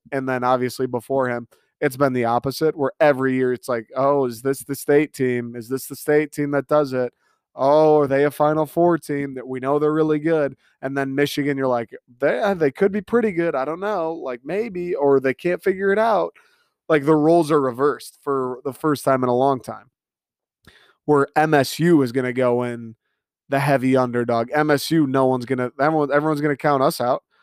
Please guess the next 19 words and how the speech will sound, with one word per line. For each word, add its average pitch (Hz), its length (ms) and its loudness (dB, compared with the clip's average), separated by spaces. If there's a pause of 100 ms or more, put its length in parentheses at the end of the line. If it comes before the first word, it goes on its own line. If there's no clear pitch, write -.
(400)
M 196 160 0
S 147 200 0
U, 170 280 4
no 165 200 4
ch-, - 160 -10
Michigan's 180 480 -4
the 143 80 -8
third 165 240 2
best 165 220 2
team 170 140 0
in 165 80 0
the 151 60 -2
country. 165 300 -4
No 139 200 0
chance 160 360 -6
State 135 200 0
wins 135 220 0
that 147 220 4
game. 123 240 -8